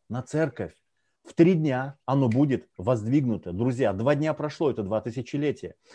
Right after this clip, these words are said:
И мы сами не заметили, как вошли в финал. Мы сегодня в финале. Мы сегодня пере-,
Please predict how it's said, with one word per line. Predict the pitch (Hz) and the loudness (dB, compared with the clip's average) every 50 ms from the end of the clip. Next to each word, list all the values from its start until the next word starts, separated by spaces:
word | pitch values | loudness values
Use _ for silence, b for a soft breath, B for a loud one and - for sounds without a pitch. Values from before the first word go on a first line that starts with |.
| B B B B B B _ | B B B B B B _
И | - 170 | 4 4
мы | 175 175 | 4 4
сами | - - 220 214 196 170 | 2 0 -2 0 0 2
не | 151 147 | 2 2
заметили, | 131 135 147 165 196 190 - 127 117 107 | 2 2 0 0 0 0 0 0 0 0
как | - 135 120 - | 0 -2 0 0
вошли | 135 123 - - 143 131 | -2 -2 0 0 -2 -2
в | - | -2
финал. | - - 143 147 147 143 107 87 82 - _ _ _ _ | -2 -2 -2 -2 0 -2 -4 -6 -8 -12 _ _ _ _
Мы | 113 135 | -2 -2
сегодня | - - 151 151 156 139 147 143 | 0 2 2 2 2 2 0 -2
в | 143 | -6
финале. | - - 147 151 151 147 127 95 85 80 78 _ _ _ _ _ - | -6 -6 -4 -4 -4 -4 -6 -6 -8 -10 -14 _ _ _ _ _ -4
Мы | 117 131 | -4 -2
сегодня | - 160 156 160 147 147 151 | 0 2 2 2 2 2 0
пере-, | - - 143 147 156 151 - | 0 0 2 4 4 2 2